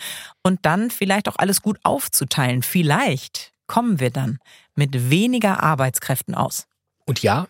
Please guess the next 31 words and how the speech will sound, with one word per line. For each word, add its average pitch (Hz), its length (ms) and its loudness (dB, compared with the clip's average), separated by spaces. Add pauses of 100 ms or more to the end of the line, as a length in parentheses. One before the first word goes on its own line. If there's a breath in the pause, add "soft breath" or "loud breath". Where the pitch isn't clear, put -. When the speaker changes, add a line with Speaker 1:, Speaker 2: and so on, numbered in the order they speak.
(140)
Speaker 2:
das - 180 -2
klingt 139 240 0
trotzdem 139 400 0
nach 127 140 0
einer 117 300 2
riesigen 147 340 4
Herausforderung, 107 880 -2 (360 loud breath)
aber 110 160 0
ganz 92 240 -2
spannend, 156 500 -2 (480 loud breath)
nur 170 240 6
weil 147 120 2
das 123 160 -2
herausfordernd 92 960 0
ist, - 380 -4
muss 151 300 0
man 135 100 0
ja 120 120 0
nicht 120 160 -6
gleich - 200 -8
Panik 165 280 -4
kriegen. - 320 -16 (360)
Findet 170 320 4
auch - 140 2
der 131 140 0
Vodafone-Chef 135 600 0
für 113 120 -6
Deutschland, 82 420 -6
Marcel - 300 0
de 110 100 -2
Groot. 78 300 -6